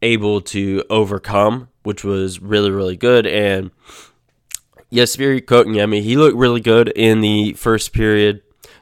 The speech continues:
Jacob Slavin, he looked really good. He was playing a really good defensive game. And Vincent Trocheck was another one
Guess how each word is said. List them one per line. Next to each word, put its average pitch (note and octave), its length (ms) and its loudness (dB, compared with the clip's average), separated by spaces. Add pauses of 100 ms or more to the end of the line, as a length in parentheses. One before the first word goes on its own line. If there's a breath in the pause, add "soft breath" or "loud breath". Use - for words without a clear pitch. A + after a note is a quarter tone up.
Jacob A2+ 300 0
Slavin, G#2 600 0 (220 soft breath)
he A2 340 -4
looked G2+ 340 0
really G2+ 300 0
good. F#2+ 280 -2
He G2+ 120 -4
was G2 200 -4
playing G2 220 -2
a G2 60 -4
really G2 240 -2
good F#2 220 -6
defensive F#2 500 -10
game. F#2+ 320 -6
And F#2+ 260 -6
Vincent G2 360 -8
Trocheck G2+ 480 -4
was F#2+ 160 -6
another G2+ 340 -2
one F#2 220 -4